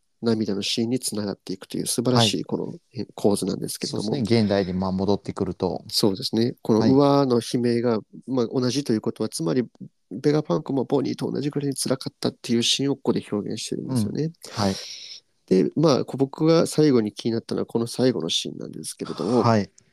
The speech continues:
Speaker 1: はい。えっと、うわーっとこう、ボニーが泣いてるシーンに移った時のラボの中に、
Speaker 2: はい。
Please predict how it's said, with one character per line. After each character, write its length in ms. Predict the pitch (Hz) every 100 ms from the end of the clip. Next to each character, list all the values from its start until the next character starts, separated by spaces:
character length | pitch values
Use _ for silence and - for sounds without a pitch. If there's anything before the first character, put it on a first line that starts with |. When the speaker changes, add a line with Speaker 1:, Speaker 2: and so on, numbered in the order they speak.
| _ _ -
Speaker 1:
は 100 | 107
い。 120 | 95
え 80 | 101
っ 20 |
と、 160 | - -
う 320 | 87 85 110
わ 260 | 131 135 135
ー 40 |
っ 20 | 131
と 100 | 117
こ 140 | -
う、 40 | 107
ボ 140 | 123
ニ 140 | 117 113
ー 20 |
が 100 | 101
泣 160 | 107
い 20 | 104
て 100 | 107
る 60 |
シ 180 | 110 113
ー 40 |
ン 20 | 101
に 60 |
移 40 | 107
っ 40 | - -
た 100 | 101
時 240 | - -
の 160 | 101 101 143
ラ 160 | 127 135
ボ 100 | 131
の 100 | -
中 260 | 110 -
に、 220 | - 104 127 -
Speaker 2:
は 200 | -
い。 40 | 127